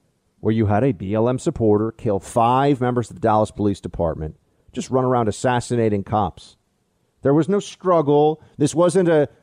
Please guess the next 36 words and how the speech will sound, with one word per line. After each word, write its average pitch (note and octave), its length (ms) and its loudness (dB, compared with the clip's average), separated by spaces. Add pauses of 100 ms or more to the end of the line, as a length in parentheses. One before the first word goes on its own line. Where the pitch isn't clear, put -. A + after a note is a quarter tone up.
a D3 80 2
fleeing F3 580 4
felon D#3 420 0
trying D3 220 2
to D3 60 2
get D3 160 2
away C#3+ 140 4
with C3+ 100 2
a C3+ 40 0
crime, C3 440 2
as A#2 340 -2
if, A#2+ 140 0 (160)
you A2 80 -4
know, G2+ 160 -4
that's D3+ 280 0
a E3 60 2
death B2+ 260 0
penalty C3+ 340 0
offense A#2 360 0
in C#3 80 2
and A#2+ 100 0
of G#2 80 0
itself. G#3 360 0 (220)
But B2+ 320 0 (340)
th-, E3+ 180 2
there E3+ 120 4
was D3+ 160 2
no B3+ 320 4
rationalization G#3+ 840 2
for F#3+ 100 -4
this F3+ 160 -2
whatsoever, F3+ 640 2
even A3 300 2
for F#3+ 200 2
a C#3+ 40 4
criminal. C4+ 560 0